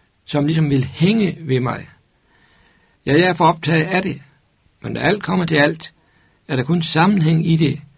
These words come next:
når Jesus er i mit liv. For der er en anden sandhed om os. Vores sjæl klæber til støvet. Salme hundrede nitten, vers femogtyve. "Dernede i det tørre,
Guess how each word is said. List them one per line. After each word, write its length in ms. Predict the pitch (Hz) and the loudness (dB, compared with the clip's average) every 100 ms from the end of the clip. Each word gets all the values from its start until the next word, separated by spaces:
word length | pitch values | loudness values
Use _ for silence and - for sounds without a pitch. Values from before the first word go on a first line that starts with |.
| _ _ - | _ _ -8
når 80 | 120 | -6
Jesus 560 | 117 160 170 147 - - _ | 0 0 0 -6 -8 -16 _
er 160 | 127 131 | -4 -4
i 100 | - | -2
mit 200 | 117 110 | -8 -4
liv. 220 | 135 - - _ _ _ _ _ _ _ _ _ _ _ _ _ _ - | -4 -6 -10 _ _ _ _ _ _ _ _ _ _ _ _ _ _ -4
For 80 | |
der 100 | 139 | 2
er 60 | 175 | 2
en 120 | 185 | 2
anden 400 | 208 185 240 214 | 0 2 4 2
sandhed 540 | 170 143 139 123 123 - | 0 0 0 0 -2 -4
om 220 | 117 113 | -6 -6
os. 300 | 113 - - _ _ _ _ - | -10 -16 -20 _ _ _ _ -6
Vores 240 | 135 120 | -2 -2
sjæl 500 | 120 - 180 190 - - _ _ | -2 0 2 2 -2 -12 _ _
klæber 440 | - 147 156 160 135 | -2 2 4 2 -2
til 140 | 127 | -6
støvet. 500 | - 147 143 - - _ _ _ - | 0 0 0 -6 -14 _ _ _ -8
Salme 280 | 123 120 | -4 0
hundrede 200 | 131 160 | 2 4
nitten, 440 | 135 165 165 156 - | 4 4 2 -6 -8
vers 220 | - 113 | -8 -8
femogtyve. 580 | - 135 131 117 117 92 - _ _ _ _ _ - _ _ _ _ - | -2 0 0 -4 -8 -10 -16 _ _ _ _ _ -20 _ _ _ _ -4
"Dernede 420 | 180 180 170 180 | 0 4 6 6
i 40 | 151 | 4
det 180 | 131 | 2
tørre, 440 | - 151 175 160 | 2 2 4 2